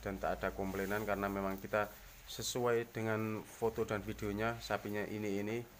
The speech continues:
Jadi sebelum dikirim itu saya kasih, eh, kasih tahu bahwa sapi-sapinya siap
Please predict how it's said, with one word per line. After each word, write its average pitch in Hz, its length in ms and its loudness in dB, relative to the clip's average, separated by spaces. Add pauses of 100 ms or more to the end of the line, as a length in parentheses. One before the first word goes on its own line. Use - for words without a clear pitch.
(500)
Jadi 92 160 -6
sebelum 95 400 -2
dikirim 98 400 0
itu 101 160 -4
saya 95 320 0
kasih, 92 400 -4 (400)
eh, 92 400 0 (1500)
kasih 95 320 -6
tahu 98 480 2
bahwa 90 320 -2 (1120)
sapi-sapinya 98 720 -4
siap 92 240 -2